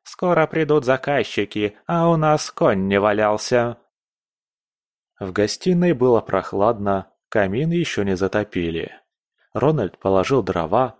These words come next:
попытался разжечь их с помощью спичек и хвороста,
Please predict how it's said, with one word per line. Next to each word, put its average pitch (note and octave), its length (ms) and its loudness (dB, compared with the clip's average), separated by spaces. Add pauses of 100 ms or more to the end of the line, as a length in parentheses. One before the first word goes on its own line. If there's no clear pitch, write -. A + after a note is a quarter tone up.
(160)
попытался C3 640 -2
разжечь B2 440 0
их C#3 120 -2
с - 60 -14
помощью C#3 440 -2
спичек - 480 -6
и G2 60 0
хвороста, B2 760 -2